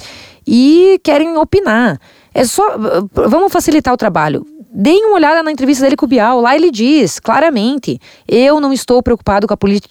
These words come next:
política do dia. Eu pedi pra todos os meus alunos saírem do governo. O meu trabalho é pra daqui trinta anos, é pra gente formar realmente, é, pessoas preparadas no âmbito cultural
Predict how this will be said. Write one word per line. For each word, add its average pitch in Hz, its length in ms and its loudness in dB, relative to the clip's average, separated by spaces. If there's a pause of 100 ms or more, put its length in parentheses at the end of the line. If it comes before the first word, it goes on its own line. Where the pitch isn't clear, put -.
(100)
política 214 340 0
do 190 100 0
dia. 156 280 0
Eu 190 120 2
pedi 220 200 -2
pra 240 120 -2
todos 254 220 0
os 240 40 -8
meus 247 160 -2
alunos 233 240 -2
saírem 240 300 0
do 240 120 -2
governo. 196 540 0 (420)
O 196 80 -2
meu 214 260 2
trabalho 220 540 -2
é 185 60 0
pra 226 120 -4
daqui 233 240 -4
trinta 311 560 -2
anos, 262 480 0
é 208 60 -2
pra 220 100 -6
gente 254 200 -4
formar 226 440 0
realmente, 233 640 0 (380)
é, 185 320 2
pessoas 254 380 -2
preparadas 233 840 -2 (200)
no 233 180 2
âmbito 269 300 -4
cultural 226 680 0